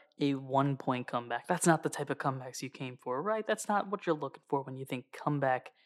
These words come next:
from a game, right? One point for a team that's favored, that's barely anything. How about a twenty-seven-point comeback? Let's talk about that. The Jacksonville Jaguars take on the Los Angeles Chargers, and after the Chargers got a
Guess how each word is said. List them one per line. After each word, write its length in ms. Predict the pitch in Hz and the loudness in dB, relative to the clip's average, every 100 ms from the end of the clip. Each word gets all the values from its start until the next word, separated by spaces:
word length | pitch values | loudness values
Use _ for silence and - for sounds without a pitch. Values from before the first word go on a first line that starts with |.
| _ _ | _ _
from 180 | - 135 | 0 2
a 40 | 123 | 0
game, 460 | 127 131 120 120 | -2 -2 -2 -6
right? 160 | 147 170 | -4 2
One 260 | 160 165 | 6 6
point 360 | 143 143 139 135 | 4 0 -2 -4
for 160 | - 123 | -8 -10
a 60 | |
team 260 | - 156 160 | -4 -2 0
that's 200 | 147 - | 0 -2
favored, 420 | 135 135 139 131 | -4 -4 -2 -2
that's 220 | 135 - - _ _ - | -2 -4 -10 _ _ -4
barely 400 | 139 139 131 123 | 0 0 -2 -8
anything. 320 | 127 - - _ _ _ - | -12 -16 -18 _ _ _ 6
How 220 | 208 294 | 8 8
about 260 | 311 254 | 6 4
a 40 | 220 | 2
twenty-seven-point 1160 | - - 202 208 185 - 180 180 151 143 - | 0 4 6 6 4 4 4 4 2 2 0
comeback? 440 | - - - - - _ _ _ 170 | -4 -6 -6 -8 -12 _ _ _ 6
Let's 200 | 170 - | 6 4
talk 200 | 175 165 | -2 2
about 260 | 147 139 | 2 2
that. 220 | 139 127 - - - | 4 2 0 -14 -8
The 80 | 151 | 0
Jacksonville 440 | 180 170 170 160 | 2 2 2 2
Jaguars 420 | 156 156 156 147 | 4 2 4 0
take 200 | - 156 | 0 0
on 100 | 160 | 2
the 100 | 147 | 2
Los 220 | 147 147 | 2 0
Angeles 320 | 151 147 147 147 | -2 -2 -2 0
Chargers, 440 | 151 151 156 156 | 2 2 0 -4
and 200 | 147 160 | -2 -2
after 320 | 165 175 - | -2 -4 -4
the 100 | 170 | -4
Chargers 540 | 165 180 185 180 170 - - - 226 190 165 | 2 4 6 4 -2 -4 -20 -20 -20 -16 -10
got 240 | 156 196 - | -2 -2 0
a 140 | 190 | -2